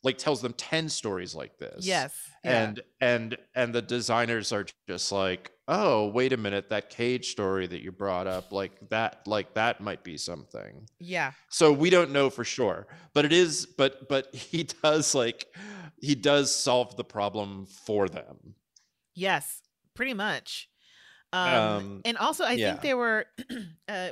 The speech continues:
Speaker 2: 'cause when Christian kind of, like, walks away and they're regrouping,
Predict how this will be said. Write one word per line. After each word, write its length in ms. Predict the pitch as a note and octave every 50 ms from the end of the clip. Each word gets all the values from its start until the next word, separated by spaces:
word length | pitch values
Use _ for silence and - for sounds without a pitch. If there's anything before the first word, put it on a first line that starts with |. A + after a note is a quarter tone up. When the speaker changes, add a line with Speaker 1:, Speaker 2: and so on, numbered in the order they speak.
| - -
Speaker 2:
'cause 160 | - A#3 G3+ G3
when 240 | A3 G#3+ G#3 G3
Christian 920 | - - A3 G#3+ - - - A#3 A3+ G#3+ G#3 G3+ F#3 F3+ F3+ E3+ E3+ - - _ _ _
kind 160 | - F#3 F#3+ F3+
of, 60 | F3+
like, 240 | F3 E3 D#3 - _ _ _ _ _ _ -
walks 420 | - F3 F3 E3 E3+ - - -
away 880 | F3+ E3+ F3 F#3 F#3+ F#3+ F#3 F3+ F3 E3 D#3 D3+ D3+ D3+ D3+ D#3 D3+ _ _ _ _ _ _ _ _ _ _ _ _ -
and 180 | E3+ F3 F3
they're 160 | F3+ F3+ F3
regrouping, 840 | E3 E3 D3+ - G#3 C4+ D#4+ D#4 - A#3+ G#3 G3 F#3+ F#3 F#3 F3+ F3+